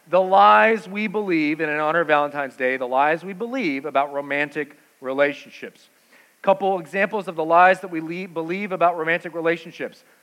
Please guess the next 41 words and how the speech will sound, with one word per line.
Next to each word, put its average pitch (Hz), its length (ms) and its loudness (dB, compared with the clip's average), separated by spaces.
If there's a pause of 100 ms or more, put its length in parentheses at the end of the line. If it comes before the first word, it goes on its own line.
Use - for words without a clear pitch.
(280)
Dating, 165 420 0 (720)
no 120 100 -14
big 117 140 -12
deal. 101 180 -12 (800)
Dating's 190 260 0
no 202 120 -4
big 190 120 -6
deal. 165 300 -2
Just 220 220 -14
do 220 180 -4
it. - 280 -2
Just 196 200 -14 (120)
try 202 320 6
it. 147 160 0
You 156 100 -10
like 202 240 4
her? 214 300 -4
Go 208 160 -2
for 175 300 -2
it. 107 80 -6 (400)
You 160 80 -20
think 196 140 -8
it's 202 100 -14
hot? 226 420 4 (340)
Date 202 240 6
him. 127 180 0 (240)
Figure 214 260 -4
it 208 80 0
out. 180 380 6
It's - 100 -20
no 196 100 -6
big 175 180 -4
deal. 156 340 -2 (640)
It's - 100 -20
a 143 40 -16
huge 143 300 -10
deal. 104 240 -10 (840)
It's - 80 -16
a 143 40 -12
monster 151 460 -2
deal. 110 300 -8